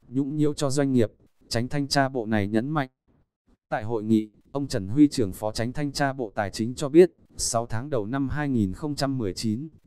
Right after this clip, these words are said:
các cơ quan, tổ chức, đơn vị thuộc Bộ Tài chính tăng cường thanh tra,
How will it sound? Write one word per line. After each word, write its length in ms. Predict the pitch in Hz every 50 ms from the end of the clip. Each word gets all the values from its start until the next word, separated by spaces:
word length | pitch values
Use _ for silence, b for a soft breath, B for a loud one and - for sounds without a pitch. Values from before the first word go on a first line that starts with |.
| _ -
các 200 | 180 180 - -
cơ 140 | 170 160 147 -
quan, 300 | 147 143 139 139 143 139 - _ _ _ _
tổ 160 | 113 95 87
chức, 220 | - 185 185 175 - _ _ _ - -
đơn 220 | 117 135 143 139
vị 180 | 135 127 104 95
thuộc 200 | 120 107 92 101
Bộ 180 | 120 107 95 95
Tài 160 | 113 104 95
chính 240 | - - 110 120 127
tăng 200 | - 151 147 135
cường 260 | - 131 113 95 92
thanh 200 | - 147 147 139
tra, 360 | - 156 151 143 139 135 135